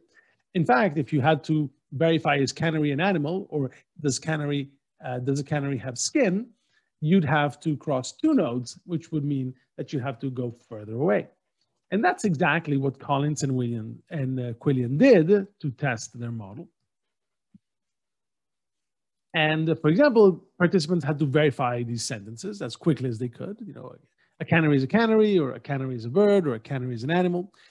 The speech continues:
And indeed, as the model predicts, participants were faster at responding to, you know, canary is a bird compared to canary is an animal.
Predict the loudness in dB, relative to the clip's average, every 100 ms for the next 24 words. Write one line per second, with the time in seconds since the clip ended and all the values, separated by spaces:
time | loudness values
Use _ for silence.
0 | _ _ 0 0 4 6 10 10 10 8
1 | 6 4 2 2 2 4 6 6 4 -12
2 | _ _ _ 2 2 6 4 6 4 4
3 | 2 0 2 4 4 2 -2 -6 -6 _
4 | _ _ -6 -4 -4 -4 -2 -2 -2 -2
5 | -2 0 0 -4 _ -10 -10 0 2 2
6 | 2 4 6 8 6 2 -4 -6 -4 -6
7 | -10 -16 -14 -12 -12 -14 -18 -20 -20